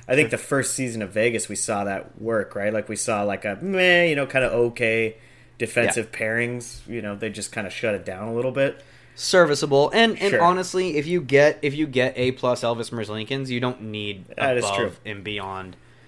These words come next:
Speaker 2: Uh, Elvis Merzlikins is a goal, can be a very good goaltender.
Speaker 1: Right.
Speaker 2: Um, I think he's dealt, he's dealt with some inconsistencies, but we've, we've seen him when his game is on,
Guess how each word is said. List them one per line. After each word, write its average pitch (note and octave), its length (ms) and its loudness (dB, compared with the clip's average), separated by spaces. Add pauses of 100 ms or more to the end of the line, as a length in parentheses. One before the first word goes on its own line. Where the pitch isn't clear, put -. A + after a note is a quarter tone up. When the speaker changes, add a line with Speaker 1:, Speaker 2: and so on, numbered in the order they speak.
(120)
Speaker 2:
Uh, G#2+ 240 -2
Elvis B2+ 320 0
Merzlikins A#2 480 -4
is A2 180 -4
a A#2 100 -2
goal, A2 320 -4
can C#3+ 300 -2
be B2+ 160 0
a A#2 120 0
very G#2+ 260 -4
good G2+ 160 -8
goaltender. F2 500 -12
Speaker 1:
Right. G#2+ 160 -4
Speaker 2:
Um, F#2+ 180 -10
I G2 60 -10
think G2+ 200 -14
he's G#2 200 -12
dealt, G#2+ 340 -4 (240)
he's E3+ 140 -6
dealt D3+ 160 4
with D3 100 2
some C3 120 -4
inconsistencies, C3 800 -4
but B2+ 140 -2
we've, A#2 200 -6 (100)
we've C3 200 -6
seen A#2+ 240 -4
him C3+ 80 -2
when C3+ 100 -2
his C3 120 -4
game C#3 200 -2
is C#3 120 -4
on, D3+ 300 -2